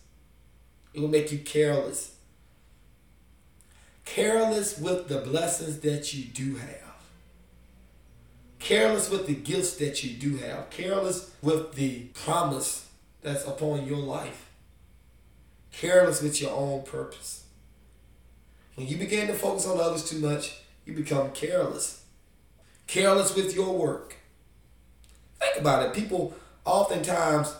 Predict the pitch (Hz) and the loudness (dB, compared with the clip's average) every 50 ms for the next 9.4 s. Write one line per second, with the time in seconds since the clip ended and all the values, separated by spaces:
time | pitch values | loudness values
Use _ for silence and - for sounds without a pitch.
0 | - - - - - - - - - - - 196 196 185 185 175 151 147 165 180 | -14 -20 -20 -20 -20 -20 -20 -6 -2 0 2 2 2 2 2 2 2 2 4 4
1 | 185 196 190 185 151 143 180 190 202 202 196 185 156 147 147 175 180 175 165 - | 6 4 4 2 0 0 4 6 6 6 6 4 2 0 0 2 2 2 0 -2
2 | - - 160 170 165 151 151 175 180 170 - - 156 156 151 151 147 151 147 139 | -4 -2 -2 0 0 0 2 4 4 4 2 2 0 0 0 0 0 -2 -2 -4
3 | - 160 151 147 147 - 156 160 156 156 147 151 - 170 147 147 165 165 160 151 | -2 0 0 0 0 -2 -2 -2 0 0 -2 -2 -4 -4 -4 -4 -2 -2 -2 -2
4 | 151 143 147 156 156 151 151 151 147 147 - 147 139 135 - - - - - - | -2 -2 -2 -2 0 0 -2 -2 -2 0 0 0 0 -2 -4 -10 -20 -18 -10 -8
5 | - - 185 180 156 160 156 - - - 156 147 143 139 139 139 139 139 135 - | -6 -4 -4 -2 -2 0 0 0 -2 -2 -2 -2 -2 -2 -2 -2 0 0 0 -2
6 | 127 - - 139 143 135 147 147 151 - - - - - - - - - - - | -4 -8 -12 -12 -12 -12 -14 -14 -16 -18 -20 -20 -20 -20 -20 -20 -20 -20 -14 -10
7 | - 180 185 170 147 143 139 147 - - - - - - - - - - - - | -6 -6 -4 -4 -4 -6 -8 -10 -10 -12 -14 -16 -20 -20 -20 -20 -20 -20 -20 -20
8 | - - - - - - - - - - - - - - 151 151 151 143 - - | -20 -20 -20 -20 -20 -20 -20 -20 -20 -20 -20 -16 -6 0 2 4 4 4 2 2
9 | 156 156 156 151 143 139 - | 4 6 8 8 8 6 2